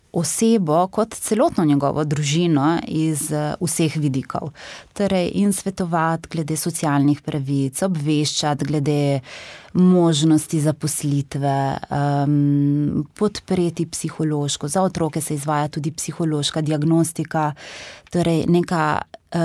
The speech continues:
kako bi rekla, standardna diagnostika za otroke s slepoto in slabovidnostjo, ehm,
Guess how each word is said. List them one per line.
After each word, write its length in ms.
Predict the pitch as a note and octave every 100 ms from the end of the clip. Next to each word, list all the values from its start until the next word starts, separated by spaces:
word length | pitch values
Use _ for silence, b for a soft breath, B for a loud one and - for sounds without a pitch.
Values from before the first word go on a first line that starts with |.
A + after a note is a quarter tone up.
| D#3+ D#3
kako 220 | - D#3+
bi 80 | E3
rekla, 220 | D#3+ D3+
standardna 800 | - E3+ E3+ G#3 G3 E3+ E3 D#3
diagnostika 1120 | D#3 D3+ D#3+ E3 F3 - D3+ - D#3+ E3 E3+
za 320 | D#3 D3 C#3
otroke 440 | C#3 C#3+ E3 E3 D#3
s 80 |
slepoto 400 | C#3 D3+ D3 D#3
in 60 | D#3
slabovidnostjo, 920 | - D3 D3+ E3+ D#3+ D#3+ D3+ D#3 D3 C#3+ B B B B B
ehm, 840 | - D#3+ D#3 D#3+ D#3+ D#3+ D#3 D#3